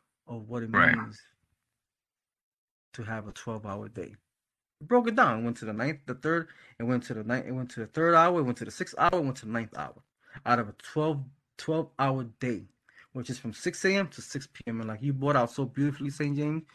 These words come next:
Speaker 1: that was a great point. When you reach midnight, that's the middle of the night. That means six hours pass, six more to go. When you get to
Speaker 2: Right.
Speaker 1: twelve noon, that is the middle of the day. Six hours pass, six more to go.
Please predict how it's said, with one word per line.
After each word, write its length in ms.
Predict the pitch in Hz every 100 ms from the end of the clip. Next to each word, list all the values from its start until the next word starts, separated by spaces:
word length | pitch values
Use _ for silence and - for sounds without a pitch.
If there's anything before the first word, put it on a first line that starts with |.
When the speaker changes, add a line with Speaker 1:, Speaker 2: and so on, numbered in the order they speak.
| - _
Speaker 1:
that 80 | 120
was 140 | 123 110
a 60 |
great 380 | 104 135 139 139
point. 300 | - 110 - _ - -
When 120 | 117 120
you 120 | 127
reach 260 | 151 143 135
midnight, 560 | 165 202 196 214 240 - _ -
that's 160 | 123
the 140 | - 110
middle 480 | 120 143 165 170 165
of 240 | 143 139
the 100 | - 113
night. 340 | 123 147 - _ _ _ -
That 100 | 123
means 220 | 131 123
six 220 | - 208 -
hours 280 | 185 180 -
pass, 480 | - 233 285 - - - _
six 380 | - - - -
more 180 | 139 123
to 60 |
go. 220 | 113 110 - _ - - -
When 100 | 135
you 80 |
get 180 | 143 165
to 60 | 160
Speaker 2:
Right. 160 | - 160
Speaker 1:
twelve 220 | 185 165
noon, 440 | 180 226 269 294
that 180 | 127 123
is 80 | 123
the 120 | 117
middle 500 | 110 123 117 143 139
of 40 | 123
the 100 | 107
day. 380 | 110 139 110 101 _ - -
Six 340 | - 196 -
hours 300 | - 208 208
pass, 420 | - 254 190 - - _ _ -
six 360 | - 151 139
more 200 | 139 131
to 60 | 120
go. 300 | 117 95